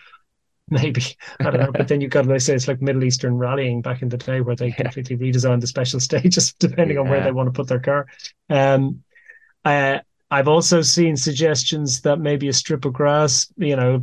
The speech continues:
Speaker 1: people are saying more sausage curbs, they, they rip the cars asunder, but maybe that's the penalty you pay. Um, potentially you've got more safety car situations or, you know, or worse, you know, you've got a,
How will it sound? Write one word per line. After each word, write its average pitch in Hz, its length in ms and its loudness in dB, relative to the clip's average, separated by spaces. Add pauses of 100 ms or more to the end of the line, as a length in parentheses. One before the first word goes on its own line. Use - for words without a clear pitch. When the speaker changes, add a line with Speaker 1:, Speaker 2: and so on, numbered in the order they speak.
Speaker 1:
people 135 200 -6
are 131 40 -2
saying 131 260 2
more 131 160 4
sausage 135 460 0
curbs, 135 340 0
they, 123 300 -2
they 123 140 -2
rip 131 200 -4
the 123 60 -6
cars 131 320 0
asunder, 135 400 -2
but 131 180 -2
maybe 127 240 0
that's 131 220 -8
the 127 80 -8
penalty 127 340 -4
you 120 80 0
pay. 135 420 -4
Um, 117 500 -2
potentially 131 580 -4
you've 127 160 -4
got 135 240 -4
more 135 320 0 (120)
safety 131 360 -4
car 135 160 -2
situations 131 640 -2
or, 123 320 2 (400)
you 135 80 0
know, 120 160 0
or 131 400 -2
worse, 123 400 0
you 117 60 -2
know, 120 80 -2
you've 127 160 0
got 131 160 -2
a, 123 120 0